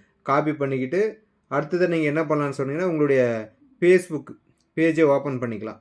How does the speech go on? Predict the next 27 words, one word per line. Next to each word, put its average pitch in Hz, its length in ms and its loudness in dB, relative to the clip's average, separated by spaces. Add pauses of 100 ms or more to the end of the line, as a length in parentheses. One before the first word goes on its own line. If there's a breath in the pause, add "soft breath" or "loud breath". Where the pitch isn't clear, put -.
(120)
உங்க 131 180 -6
Facebook 143 580 -4
பேஜை 139 260 -2
ஓப்பன் 127 280 -2
பண்ணீங்கன்னா, 131 360 -6
so, 139 120 -6
இந்த 123 200 -6
மாதிரி 127 220 -4
இருக்கும். 143 380 -10 (320 soft breath)
So, 202 220 4
இதுல 180 280 4
பார்த்தீங்க 165 480 2
அப்படின்னா, 147 600 -4
உங்களுடைய 139 600 0
இந்த 120 340 -6
டவுன்லோட் 151 360 0
பண்ண 135 180 -6
இமேஜை 131 340 -4
வந்து 131 220 -4
நீங்க 139 520 -4 (320 soft breath)
அப்லோட் 139 400 -2
பண்ணிக்கலாம். 110 380 -6 (320)
So, 156 140 -4
அப்லோட் 175 300 0
பண்ணிட்டீங்க 156 560 -2
அப்படின்னு 143 280 -6
சொன்னீங்கன்னா, 135 520 -6